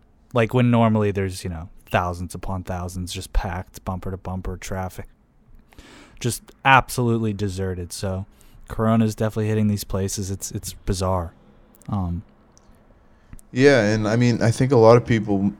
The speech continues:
Speaker 2: I mean, we'll, we'll get into the episode right after this, but I think a lot of people, um,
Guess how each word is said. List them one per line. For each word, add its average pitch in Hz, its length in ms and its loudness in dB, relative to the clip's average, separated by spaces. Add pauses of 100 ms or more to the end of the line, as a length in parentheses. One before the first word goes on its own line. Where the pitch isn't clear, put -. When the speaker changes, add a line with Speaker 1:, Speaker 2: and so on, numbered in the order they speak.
Speaker 2:
I 127 80 6
mean, 113 220 8
we'll, 123 240 8
we'll 123 160 8
get 113 200 6
into 107 120 6
the 95 160 8
episode 98 400 2
right 85 160 8
after 90 200 0
this, 76 220 -4
but - 340 0 (360)
I 107 100 2
think 127 220 4
a 127 40 6
lot 113 220 10
of 113 80 4
people, 107 460 4
um, 92 360 2